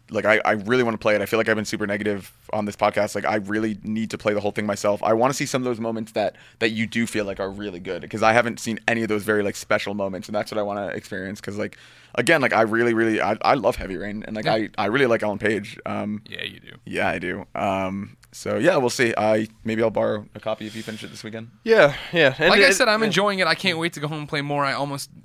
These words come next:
Speaker 2: I was like, last night I toyed with the idea of staying awake and just playing for a long time, but I, I'll get back to
Speaker 1: God,
Speaker 2: it.
Speaker 1: I still have to find time to play more G T A too.
Speaker 3: Yeah, and the, it is. We don't give a
Speaker 2: What was
Speaker 3: game
Speaker 2: your
Speaker 3: a six
Speaker 2: life?
Speaker 3: every day,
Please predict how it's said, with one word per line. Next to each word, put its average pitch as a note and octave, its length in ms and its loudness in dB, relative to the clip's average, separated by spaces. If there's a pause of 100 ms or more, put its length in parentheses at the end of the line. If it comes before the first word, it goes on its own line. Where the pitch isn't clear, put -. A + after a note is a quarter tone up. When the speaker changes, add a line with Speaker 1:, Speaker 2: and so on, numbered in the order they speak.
Speaker 2:
I A#2+ 60 -4
was C3 140 -6
like, C3 80 -6
last D3+ 200 0
night C#3+ 120 -2
I - 20 -4
toyed C3+ 220 -4
with B2+ 100 -8
the A#2+ 80 -4
idea A#2 160 -6
of A#2 60 -10
staying A2+ 260 -8
awake G#2+ 280 -10
and G2+ 60 -18
just - 140 -18
playing G2 240 -12
for F#2 160 -14
a F#2 60 -12
long G2 160 -14
time, G2+ 240 -18
but - 100 -16
I, G#2+ 60 -18 (160)
I'll A2+ 80 -16
get G#2+ 160 -20
back - 140 -18
to - 80 -20
Speaker 1:
God, A2 120 -4
Speaker 2:
it. A2 60 0
Speaker 1:
I - 20 0
still C#3 200 -6
have C3 40 -16
to A2+ 80 -12
find G2 100 -6
time A2 140 -10
to G2 60 -10
play - 100 -12
more A#1 140 -8
G - 160 -12
T - 140 -14
A - 120 -10
too. - 220 -14 (360)
Speaker 3:
Yeah, B2 200 6
and A#2+ 80 0
the, A#2 240 0
it C3+ 160 6
is. C3+ 260 6
We C#3+ 100 4
don't D3+ 140 6
give C3 100 2
a A#2+ 40 4
Speaker 2:
What - 60 2
was A#2+ 40 4
Speaker 3:
game A#2 80 4
Speaker 2:
your A2+ 60 0
Speaker 3:
a - 20 -2
six A2+ 300 2
Speaker 2:
life? A2 60 4
Speaker 3:
every G2+ 180 -4
day, F#2+ 460 0